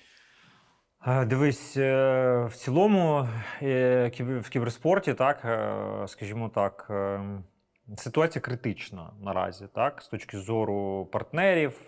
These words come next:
грошей, інвестицій, там, розвитку. Напевно, є, особливо, якщо говорити там про українськомовний контент, так, ми можемо прослідкувати певний зріст в глядачам. Але ж монетизувати це все складно. В Східній Європі, і, зокрема, в Україні,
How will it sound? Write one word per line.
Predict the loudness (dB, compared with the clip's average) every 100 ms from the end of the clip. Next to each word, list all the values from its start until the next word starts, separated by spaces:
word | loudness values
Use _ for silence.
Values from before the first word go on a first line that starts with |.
| -12
грошей, | -8 -6 -8 -2 0 2 0 -2
інвестицій, | -4 -4 -6 -4 -2 -2 -4 -8 -6 -4 -8 -12 -10
там, | -10 -10 -18 -20 -20 -20 -20 -20 -10
розвитку. | 0 2 2 2 -2 -4 -4 -4 -6
Напевно, | -6 0 2 2 2
є, | 4 4
особливо, | 4 2 0 0 0
якщо | -2 -4
говорити | -2 -2 -4 -4
там | -6
про | -2 -4
українськомовний | -2 -4 -4 -4 -2 -2 -4
контент, | -4 -6 -6 -8 -4
так, | -4 -4
ми | -6
можемо | -4 -4 -4 -6
прослідкувати | -8 -10 -12 -2 0 0 0 0 -2 0
певний | -2 -2 -6 -6 -6
зріст | -6 -6 -6 -8 -10
в | -8
глядачам. | -6 -6 -6 -8 -10 -12 -20 -20 -10
Але | 0 2 4
ж |
монетизувати | 2 0 0 0 2 4 2 0
це | -2 -4
все | -4 -10
складно. | -6 -2 0 0 -6 -10 -10 -12 -14
В |
Східній | -16 -10 -6 -2 -2
Європі, | 0 2 4 4 2 0 2 0 0
і, |
зокрема, | -2 -2 -2 0
в | 0
Україні, | 0 0 0 0 0